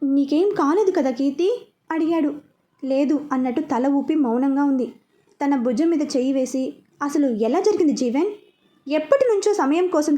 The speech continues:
చూస్తున్నాడు. కీర్తి ఒంటరిగా దొరకగానే తీసుకువెళ్ళిపోయారు. మీరు ముందే నాకు చెప్పటం వల్ల తనని ఫాలో చేస్తూ వాళ్ళు తనని దాచిన ప్లేస్లో వాళ్ళని ఫినిష్ చేసి తనని తీసుకొచ్చేశాను" అన్నాడు జీవన్. "కీర్తికి దెబ్బలేం తగలలేదు కదా?"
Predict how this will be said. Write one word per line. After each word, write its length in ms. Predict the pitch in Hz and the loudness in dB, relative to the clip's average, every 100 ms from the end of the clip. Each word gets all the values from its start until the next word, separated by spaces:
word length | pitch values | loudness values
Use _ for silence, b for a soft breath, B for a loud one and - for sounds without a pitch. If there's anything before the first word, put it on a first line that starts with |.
| 285 | 0
చూస్తున్నాడు. 440 | 285 294 262 233 | 0 0 2 0
కీర్తి 640 | 220 - _ 285 330 339 339 | -2 -10 _ -2 -2 2 0
ఒంటరిగా 440 | 262 277 302 311 | 2 0 0 0
దొరకగానే 640 | 269 277 294 285 294 415 - - | 0 0 0 0 2 0 -6 -6
తీసుకువెళ్ళిపోయారు. 1000 | 330 330 302 302 294 285 277 254 - b b b - | -4 -2 0 0 2 2 2 -2 -6 b b b -4
మీరు 200 | 285 302 | 0 2
ముందే 400 | 294 403 539 523 | 2 2 2 0
నాకు 160 | 427 339 311 | 0 0 0
చెప్పటం 320 | 277 302 311 | 0 0 2
వల్ల 160 | 294 | 0
తనని 260 | 294 294 285 | 0 0 0
ఫాలో 340 | 294 269 302 320 | 0 0 2 2
చేస్తూ 360 | 277 277 339 359 B B B 262 | 0 0 0 -2 B B B -2
వాళ్ళు 200 | 277 285 | 0 0
తనని 220 | 285 269 | 0 0
దాచిన 480 | 233 214 254 285 349 | 0 0 0 0 -2
ప్లేస్లో 520 | 330 285 285 285 285 285 | 0 0 0 2 0 0
వాళ్ళని 300 | 254 277 277 | 0 2 2
ఫినిష్ 500 | 277 311 302 339 330 | 0 2 2 2 2
చేసి 400 | 294 285 294 247 - _ 285 | 0 2 0 -2 -8 _ -2
తనని 160 | 277 | 0
తీసుకొచ్చేశాను" 840 | 294 294 285 302 302 285 285 269 - - - | 0 -2 0 -2 0 0 0 0 -4 -8 -4
అన్నాడు 320 | 311 311 302 | 0 2 0
జీవన్. 480 | 233 269 285 294 - - b b b b _ | 0 0 0 0 -4 -12 b b b b _
"కీర్తికి 440 | 349 403 392 359 247 | -2 0 0 0 0
దెబ్బలేం 480 | 247 240 381 381 | 0 2 2 2
తగలలేదు 440 | 370 277 302 359 359 | 2 0 2 2 2
కదా?" 300 | 359 370 | 2 0